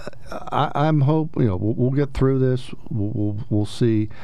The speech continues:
um, some worse numbers when it comes to, uh, people getting infected and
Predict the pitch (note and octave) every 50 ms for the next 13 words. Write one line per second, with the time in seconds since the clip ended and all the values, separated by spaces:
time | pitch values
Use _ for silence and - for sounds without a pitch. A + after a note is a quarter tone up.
0 | - - - - - - - - G2+ G2+ G2 G#2 G2+ G2+ G2+ G2 F#2+ F#2+ F#2 F#2
1 | F#2+ F#2+ F#2+ F#2+ - C3+ - - - G2+ G2 G2+ G#2 G#2+ A2 G#2 G#2+ - A2+ G#2+
2 | G#2 A2 G#2+ G#2 G2+ F#2+ G2 G2+ F#2+ G2 G2 - - G2+ G2 G2+ F#2 - - -
3 | - A#2 G#2 G2 G2 G2 G2 G2 G2 G2 G2 G2 - A2 G2+ G2 G#2 F#2+ G2 G2
4 | - G#2 G2 - - G#2+ F#2+ F#2 - G#2 G#2 G2 G2+ F#2+ F#2+ F#2 -